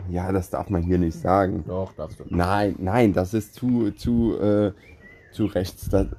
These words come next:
Speaker 1: die, die werden halt da einfach so genannt, ne? Da, das sind, das sind dann Leute, die halt ein Fass auf dem Rücken haben,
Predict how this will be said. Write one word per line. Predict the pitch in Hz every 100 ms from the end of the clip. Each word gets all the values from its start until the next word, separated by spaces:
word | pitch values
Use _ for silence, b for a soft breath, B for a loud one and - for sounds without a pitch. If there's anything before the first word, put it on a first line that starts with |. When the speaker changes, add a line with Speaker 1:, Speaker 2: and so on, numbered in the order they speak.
| - - - -
Speaker 1:
die, | - - 104 107
die | 104
werden | 101 131 135
halt | 110 101
da | 98
einfach | 82 104 92
so | 98
genannt, | 87 95 107 90 85
ne? | 95 92
Da, | 90
das | 85 87 -
sind, | 104 95 B B -
das | 90 -
sind | 104
dann | 92 87
Leute, | 90 101 - 139
die | 117 101
halt | 110 92 -
ein | 87
Fass | - 117 -
auf | - 117
dem | 123
Rücken | 117 131 139
haben, | 147 190